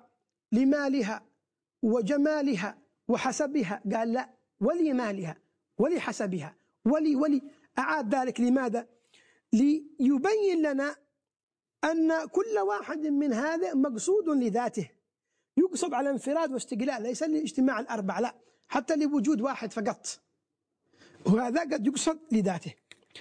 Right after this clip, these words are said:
قال: "فاظفر بذات الدين". الظفر هو غاية البغية. "فاظفر بذات الدين." خذ لك ذات الدين، لا تضيعها. "تربت يداك"، قالوا: "أي افتقرت".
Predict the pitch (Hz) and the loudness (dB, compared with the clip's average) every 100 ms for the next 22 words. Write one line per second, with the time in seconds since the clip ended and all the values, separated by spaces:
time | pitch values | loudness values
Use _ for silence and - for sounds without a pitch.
0 | - - - 214 277 226 302 233 285 233 | -20 -20 0 2 2 0 -2 0 -2 -2
1 | 247 254 240 196 220 262 269 233 180 - | -2 -2 -2 0 0 2 2 0 -4 -12
2 | _ _ _ _ _ _ - 247 240 269 | _ _ _ _ _ _ -6 -2 -2 -2
3 | 339 277 302 254 285 269 269 208 247 208 | -2 0 -2 -2 -4 -4 -4 -4 -2 -2
4 | 190 - _ _ _ _ _ - 254 311 | -4 -8 _ _ _ _ _ -4 -2 -2
5 | 220 277 247 208 196 220 190 180 262 247 | -2 -2 0 -2 -2 -4 -4 -2 0 0
6 | 220 311 320 302 - 214 247 214 185 202 | 0 -2 0 -2 -4 -6 -6 -6 -6 0
7 | 285 233 254 - 277 262 262 185 - _ | 0 0 -2 -4 -4 -2 -2 -6 -12 _
8 | _ _ _ _ _ _ _ - 330 349 | _ _ _ _ _ _ _ 0 0 2
9 | 294 311 302 226 214 214 220 214 226 - | 0 -2 -2 -2 0 0 -2 -4 -4 -8
10 | - _ _ _ _ _ _ _ - 226 | -20 _ _ _ _ _ _ _ -2 0
11 | 294 302 - 302 302 - 285 233 220 196 | 0 -2 -2 0 0 0 -4 -2 -4 -4
12 | - - | -12 -18